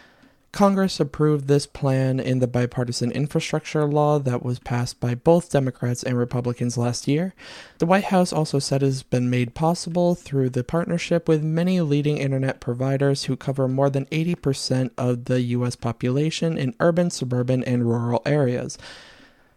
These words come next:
These are big providers like A T and T and Verizon, as well as many small rural providers.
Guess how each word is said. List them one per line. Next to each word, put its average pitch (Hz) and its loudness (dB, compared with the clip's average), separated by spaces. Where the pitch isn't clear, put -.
These 208 6
are 196 4
big 165 0
providers 135 2
like 123 0
A 123 -2
T 123 -2
and 120 0
T 196 0
and 123 -2
Verizon, 156 0
as 156 2
well 185 6
as 165 2
many 139 2
small 123 2
rural 120 0
providers. 123 -2